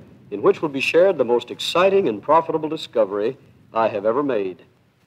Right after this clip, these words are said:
It is simply this, that eternal life is not a reward, but a gift. You see, I was a victim of a tragic and widespread misconception.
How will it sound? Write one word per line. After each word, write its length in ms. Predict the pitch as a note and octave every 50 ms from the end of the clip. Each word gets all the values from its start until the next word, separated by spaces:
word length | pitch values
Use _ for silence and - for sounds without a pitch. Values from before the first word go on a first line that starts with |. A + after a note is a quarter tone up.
| _ -
It 100 | E3+ E3+
is 80 | D#3+
simply 300 | - - G#3 F#3+ F#3+ F#3+
this, 360 | F3 D#3 B2+ G2 - - - - _ _ _ _ _ _ _ _ _
that 100 | - A#2
eternal 480 | A#2+ B2 - - - G#3 G#3+ G#3+ G3 E3+
life 340 | B2 G#2+ G#2 A2 C#3+ D3 - - _ _ _ _
is 160 | - A#2 A2
not 180 | B2+ D#3 G3 G3+
a 40 | G3+
reward, 640 | G3 F#3+ F3 B2 B2 C3+ A#2+ G#2+ G#2+ A#2+ C#3 C3+ - _ _ -
but 100 | A#2 A#2
a 60 | C#3+
gift. 400 | D#3 F3+ E3+ B2 - - - - _ _ _ _ _ _ _ _ _ _ _ _ _ _ -
You 80 | F#3
see, 220 | F3+ - A#3 A3 G3
I 100 | F#3 A3+
was 160 | G3+ E3 C3
a 60 | B2+
victim 580 | G#2+ F#2+ G2 C#3+ F3+ E3+ - _ - G2+ G2+ A2+
of 100 | A2 F2
a 60 | F#2+
tragic 500 | - - - D3 D#3 D#3+ D3 E3 D3+ C3+
and 140 | G#2+ G2 G2
widespread 640 | A2 B2 C3+ C#3+ C#3+ C#3 - - C3+ C3+ C3+ C3
misconception. 840 | A#2 A#2 B2 - - - B2 - - - A2+ G2+ - - F#2+ F2